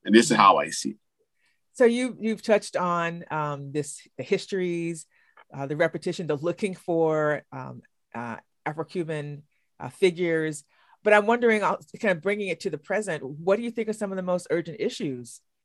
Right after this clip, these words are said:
Speaker 2: uh, for Afro-Cubans, um, uh, Afro-Cuban communities, Afro-Latin American communities, uh, broader Caribbean communities, as they relate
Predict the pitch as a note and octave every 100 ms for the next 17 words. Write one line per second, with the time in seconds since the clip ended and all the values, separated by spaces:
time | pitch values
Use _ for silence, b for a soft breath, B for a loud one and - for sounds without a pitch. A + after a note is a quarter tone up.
0 | _ - C#3+ - D#3+ D#3 D#3+ E3+ D#3 C#3+
1 | C#3 C#3 - - A#2+ A#2+ - _ _ -
2 | A#2+ A2+ F3 E3+ F#3 D#3+ - F3+ F3 E3
3 | D#3+ - D3 D3+ D3 B2+ C#3 D#3+ E3 E3
4 | D#3+ D3+ D#3 D3 - - B2 C3+ - _
5 | D#3+ D#3+ D#3+ G#3 D#3 D3+ E3 F3 F#3 D#3+
6 | D3+ D3+ D3+ D3 _ _ _ _ _ _
7 | - F3+ F#3+ G3 F#3 F3+ D#3 C#3+